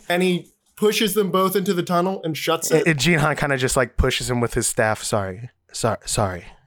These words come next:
Speaker 2: And he's just
Speaker 1: And
Speaker 2: <laughs> shoving him into the tunnel.
Speaker 1: Uh, because, so, like I said, he is now approaching things in a brutal way,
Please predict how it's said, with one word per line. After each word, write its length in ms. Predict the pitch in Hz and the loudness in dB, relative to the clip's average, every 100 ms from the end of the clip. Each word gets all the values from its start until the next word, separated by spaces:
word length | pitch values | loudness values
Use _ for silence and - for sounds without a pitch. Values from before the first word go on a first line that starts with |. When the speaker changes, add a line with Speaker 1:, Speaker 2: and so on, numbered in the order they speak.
| - | -4
Speaker 2:
And 100 | 151 | 0
he's 140 | 170 | 0
just 260 | 160 - 185 | 0 0 0
Speaker 1:
And 380 | 185 185 175 175 | 2 2 2 0
Speaker 2:
<laughs> 200 | - - | -6 -4
shoving 400 | - - 147 147 | 0 2 4 2
him 140 | 147 143 | 2 0
into 200 | 139 143 | 0 -2
the 120 | 139 | -2
tunnel. 440 | - 139 135 147 - | 0 0 0 -2 -2
Speaker 1:
Uh, 320 | 156 156 147 - 143 | 0 0 -2 -6 -4
because, 720 | 170 151 196 240 233 208 - - | -2 -2 0 2 2 0 -4 -4
so, 420 | - 202 190 180 170 | -2 2 2 2 0
like 180 | 175 | 0
I 80 | 226 | 0
said, 320 | 226 165 151 | 0 0 0
he 140 | 156 185 | 0 0
is 120 | 185 | 2
now 160 | 190 190 | 2 2
approaching 400 | 190 196 190 180 | 2 0 0 0
things 380 | 190 175 143 - | 0 0 -2 -4
in 160 | 175 180 | 0 2
a 80 | 170 | 2
brutal 440 | 196 240 302 240 | 2 2 4 4
way, 440 | 175 156 147 143 | 4 4 4 0